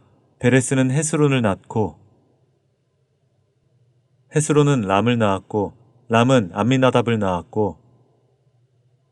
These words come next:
암미나답은 나손을 낳았고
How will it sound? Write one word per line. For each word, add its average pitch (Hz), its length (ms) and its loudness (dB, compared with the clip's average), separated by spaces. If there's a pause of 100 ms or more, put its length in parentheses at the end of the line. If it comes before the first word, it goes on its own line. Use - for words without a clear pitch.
(1160)
암미나답은 131 720 2
나손을 123 440 0
낳았고 110 600 0